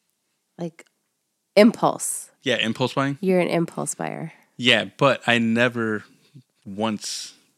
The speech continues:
Speaker 2: like, put myself, like, in debt or, like, you know what I'm saying? Like, gone too far in where it's like, "Babe, I need your help." I've never once done that.
Speaker 1: Because I wouldn't have helped you.
Speaker 2: But I'm saying I don't, I don't need it, and I don't need your help.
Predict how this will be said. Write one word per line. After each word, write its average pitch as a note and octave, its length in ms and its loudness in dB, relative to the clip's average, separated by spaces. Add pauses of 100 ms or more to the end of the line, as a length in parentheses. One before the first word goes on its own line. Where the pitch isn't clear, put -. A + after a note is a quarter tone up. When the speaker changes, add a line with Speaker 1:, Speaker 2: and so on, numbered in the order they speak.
(440)
Speaker 2:
like, G#2 180 -10
put A#2 160 -6
myself, G2+ 420 -4
like, - 340 -12 (180)
in F#2+ 300 -10
debt G#2 360 -6 (400)
or, G#2+ 180 -4
like, G2 340 -10 (580)
you C3+ 100 -4
know C3+ 60 0
what - 20 0
I'm C3 40 -4
saying? C3 280 -4 (180)
Like, G#2 240 -6
gone G#2 400 -4
too - 180 -8
far G2 200 -6
in G2+ 180 -8
where F#2 120 -12
it's - 180 -16
like, G2 220 -14
"Babe, F#2 220 -10 (300)
I G#2 60 -14
need G2+ 180 -8
your - 100 -8
help." G2+ 200 -10 (1800)
I've - 120 -20
never G2+ 220 -8
once G2 240 -12
done G2+ 200 -12
that. G2 120 -12
Speaker 1:
Because G3+ 220 2
I F#3+ 100 4
wouldn't F3+ 300 -2
have D3 100 -10
helped - 280 -6
you. C#3 140 -16 (640)
Speaker 2:
But A2 100 -4
I'm G#2 80 -8
saying A#2+ 200 -6
I - 20 -8
don't, G#2 280 2
I - 20 -4
don't A2 120 -4
need A#2 140 4
it, G2+ 120 -6
and G2 80 -8
I G2+ 40 -2
don't A2 140 -4
need A2+ 200 -8
your A#2+ 120 -14
help. - 320 -8